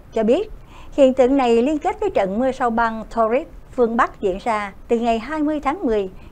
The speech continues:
đến ngày mười tháng mười hai. Thurit không tạo ra nhiều vệt sáng như mưa sao băng Leonid diễn ra từ ngày sáu tháng mười một đến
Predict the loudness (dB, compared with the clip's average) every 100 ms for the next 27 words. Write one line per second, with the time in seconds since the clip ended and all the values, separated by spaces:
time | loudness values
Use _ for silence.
0 | 2 2 2 0 -2 0 0 0 -4 -4
1 | -2 -2 -2 0 -2 -4 -16 -20 -20 -20
2 | -20 -20 -20 -20 -6 0 2 2 2 0
3 | 0 2 2 2 2 2 2 2 0 2
4 | 2 0 0 0 0 0 2 4 2 0
5 | 0 0 2 0 -2 -6 -2 2 2 2
6 | -2 -4 -20 -8 2 2 4 0 0 0
7 | -4 -4 -4 -4 -6 -4 -6 -2 -2 -2
8 | -2 0 0 -2 -6 -4